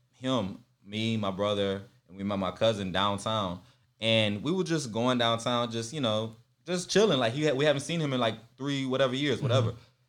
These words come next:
Speaker 1: So he's like, we was like, "All right, you know, Hillary's lost." We was talking about that. I was like, we was like, "So what next?" He was like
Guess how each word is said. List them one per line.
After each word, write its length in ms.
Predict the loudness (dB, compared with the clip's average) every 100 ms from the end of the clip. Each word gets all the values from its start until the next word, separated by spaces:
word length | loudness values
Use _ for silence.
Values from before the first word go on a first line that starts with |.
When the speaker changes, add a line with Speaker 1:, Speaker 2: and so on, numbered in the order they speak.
| _
Speaker 1:
So 160 | -2 0
he's 220 | 2 2
like, 360 | 4 4 2
we 60 | -2
was 120 | -2
like, 140 | -2 0
"All 160 | 2
right, 140 | 2 2
you 80 |
know, 240 | 2 2 2
Hillary's 340 | 2 0 0
lost." 240 | 2 2 0
We 40 |
was 100 | -2
talking 200 | -2 0
about 200 | 0 0
that. 80 | 0
I 20 |
was 100 | 0
like, 200 | 0 0
we 60 | -4
was 120 | -2
like, 120 | -2
"So 120 | 0 0
what 160 | 2
next?" 260 | 2 0 0
He 60 | -4
was 80 |
like 180 | -2 -2